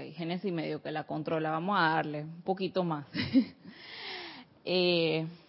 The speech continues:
sí, la verdad es que se te dan más, más, yo pienso que se te presentan otros escenarios, escenarios en donde tus pruebas a veces son mayores,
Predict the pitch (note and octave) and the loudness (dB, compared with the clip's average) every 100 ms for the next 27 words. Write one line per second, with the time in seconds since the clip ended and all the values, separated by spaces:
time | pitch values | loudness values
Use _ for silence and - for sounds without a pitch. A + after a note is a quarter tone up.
0 | - _ _ _ - C#4+ E4+ A#3 G3 F#3+ | -20 _ _ _ -2 2 6 6 8 6
1 | C4 C#4+ C#4 G3+ F3+ F3+ F3+ G3+ G#3+ A3+ | 4 2 0 2 4 4 2 0 -2 -2
2 | - F#3+ G3+ G#3 G#3 G3 E3 D#3+ E3+ - | -4 -2 0 0 0 0 -2 -4 -8 -18
3 | - - _ _ _ _ _ _ _ - | -20 -20 _ _ _ _ _ _ _ -20
4 | - - F3 F#3 G#3 G3+ A#3+ G3+ E3 D#3 | -20 -10 -4 -2 0 -2 -4 0 -2 -2
5 | - - - - - _ _ - F3+ - | -10 -20 -20 -20 -20 _ _ -6 -4 -2
6 | F3+ F#3 F3+ F#3+ G#3+ A3 A3 A3 A#3 A#3 | -2 -2 -2 -4 -2 -2 -2 -2 -2 -2
7 | A#3 - - - G3 F#3 F#3+ F3 D#3 D3+ | -4 -12 -12 -8 -2 2 4 4 4 0
8 | D#3+ - - _ - F3+ F3+ F3 F3+ F#3+ | -4 -12 -20 _ -6 -4 -2 -2 0 2
9 | G#3+ B3+ A#3+ F3+ E3+ E3+ E3 D#3+ D#3 - | 2 0 -2 0 0 0 2 2 0 -6
10 | F3 - F#3+ G#3 G#3+ E3 F#3+ F#3+ G3 F#3+ | -8 2 4 6 6 4 0 -6 -6 -6
11 | G3 G3 F#3+ E3 F3+ | -2 0 0 0 -6